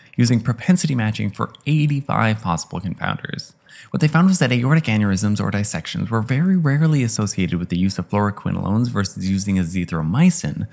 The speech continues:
for a pneumonia, with a hazard ratio of two point five seven. But there's no change in risk compared to trimethoprim sulfamethoxazole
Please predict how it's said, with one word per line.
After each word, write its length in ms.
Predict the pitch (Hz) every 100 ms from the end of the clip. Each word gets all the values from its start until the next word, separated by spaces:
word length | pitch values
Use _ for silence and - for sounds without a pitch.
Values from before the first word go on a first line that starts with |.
| - - -
for 120 | -
a 60 | 90
pneumonia, 760 | 82 85 90 98 82 - - - _ _ _ _
with 120 | 139 139
a 80 |
hazard 420 | 131 - 180 175 151
ratio 320 | 135 - 127
of 180 | 113 -
two 280 | - 156
point 300 | 151 127 120
five 220 | - 85 78
seven. 480 | - 80 - - - _ _ _ -
But 100 | 160
there's 180 | 160
no 500 | 139 131 175 233 240
change 460 | 214 - 170 147 120
in 220 | 123 117
risk 520 | 107 92 - - - - -
compared 320 | 107 113 110
to 80 | 107
trimethoprim 880 | - 117 110 107 107 - 107 101
sulfamethoxazole 1160 | 98 101 - 98 90 90 101 - 127 139 175